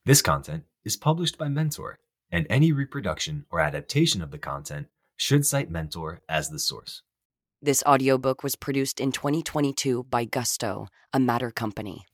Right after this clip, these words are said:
Speaker 1: To learn more about the work of Mentor, and to find out about mentoring opportunities near you, visit our website, mentoring dot org. You can also find a P D F version of this book and videos for each chapter on our website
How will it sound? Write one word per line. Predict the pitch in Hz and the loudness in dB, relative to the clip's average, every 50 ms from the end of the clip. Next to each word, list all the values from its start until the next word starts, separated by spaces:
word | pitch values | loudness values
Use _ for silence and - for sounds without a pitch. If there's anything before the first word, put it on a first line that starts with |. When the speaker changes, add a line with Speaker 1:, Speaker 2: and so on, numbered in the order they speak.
| _ _ _ _ - | _ _ _ _ 0
Speaker 1:
To | - | 2
learn | 95 90 123 151 143 | 6 8 10 10 10
more | 101 85 80 73 | 8 6 0 -4
about | 71 - - - - | -6 -8 -10 -10 -10
the | 71 | -12
work | 69 71 69 - 67 | -12 -12 -12 -12 -6
of | 65 | -2
Mentor, | 76 85 110 107 - - 69 67 67 - - _ _ _ _ | -2 -2 -2 -2 -4 -8 -8 -10 -12 -14 -18 _ _ _ _
and | - 95 95 | -4 -4 -2
to | - 98 | -2 -4
find | - - 143 151 160 127 131 | 0 2 2 4 4 4 4
out | 139 151 120 | 2 2 0
about | 82 73 82 76 - 80 | 0 0 -2 -2 -2 -6
mentoring | 85 82 76 78 80 78 73 | -6 -6 -6 -6 -6 -8 -8
opportunities | 73 71 - 78 - - 78 71 71 71 71 71 73 | -8 -10 -8 -10 -8 -6 -6 -6 -6 -8 -10 -10 -10
near | 73 71 | -10 -10
you, | 71 78 98 107 110 117 - _ _ _ _ _ _ _ - | -4 -4 -4 -4 -4 -6 -10 _ _ _ _ _ _ _ -4
visit | 82 101 107 127 127 139 | -2 0 2 2 4 2
our | 139 131 | 2 2
website, | 147 151 - - - - - - _ _ _ _ _ _ - 82 | -2 -4 -4 -6 -8 -10 -14 -18 _ _ _ _ _ _ -4 -2
mentoring | 90 98 98 - 107 107 104 98 | 0 0 0 -2 -4 -4 -6 -2
dot | 78 78 73 73 - _ | 0 0 0 0 -4 _
org. | - 73 65 - - - - _ _ _ _ _ _ _ | -14 -14 -14 -14 -18 -20 -20 _ _ _ _ _ _ _
You | - 85 | -8 -4
can | - - 78 | -2 2 4
also | 95 131 151 - 135 | 4 4 4 2 0
find | - 82 78 73 71 | -2 -4 -4 -4 -6
a | 73 | -10
P | - - 73 | -12 -12 -12
D | 71 73 87 | -6 -2 -2
F | 127 143 - | -2 -2 -2
version | - 92 80 - 78 73 | -6 -6 -6 -6 -10 -12
of | 78 67 | -12 -14
this | 69 76 - | -14 -14 -8
book | - 147 139 - - - _ _ | -6 -6 -6 -6 -6 -12 _ _
and | - 101 101 101 | -6 -6 0 2
videos | 147 160 170 175 165 147 - | 4 4 6 6 4 2 2
for | - 98 87 | -2 -6 -8
each | 92 110 117 - - | -6 -4 -2 -2 0
chapter | - 80 71 - - 80 73 73 - | 2 0 0 0 -6 -10 -10 -10 -8
on | - 76 78 82 | -8 -4 -2 0
our | 110 131 | 0 0
website | 107 90 78 73 - - - - | 0 -2 -2 -2 -6 -8 -8 -14